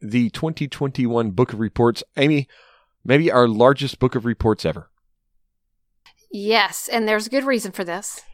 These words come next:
Speaker 1: Two years.
Speaker 2: We
Speaker 1: Not
Speaker 2: haven't
Speaker 1: just
Speaker 2: met
Speaker 1: one.
Speaker 2: in two years.
Speaker 1: Yes. So
Speaker 2: That's
Speaker 1: it's
Speaker 2: right.
Speaker 1: like two years worth of information for you.
Speaker 2: That's right.
Speaker 1: Uh,
Speaker 2: So
Speaker 1: maybe not
Speaker 2: some
Speaker 1: all the information, but
Speaker 2: Right.
Speaker 1: a lot of the information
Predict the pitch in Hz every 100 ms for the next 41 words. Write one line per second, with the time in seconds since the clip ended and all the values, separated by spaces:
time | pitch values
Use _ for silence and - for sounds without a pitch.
0 | - - 190 151 90 - - _ _ 190
1 | 185 170 127 - 170 170 - 165 160 165
2 | - - - - 78 - - - 110 104
3 | 120 - 120 104 - 180 147 147 113 120
4 | 120 101 87 127 110 104 101 - - _
5 | - 85 73 - - 175 - - 196 196
6 | - - 175 349 156 156 143 120 117 98
7 | 104 95 95 90 107 - 107 - _ 277
8 | 185 - - 127 117 127 120 107 101 98
9 | 95 90 85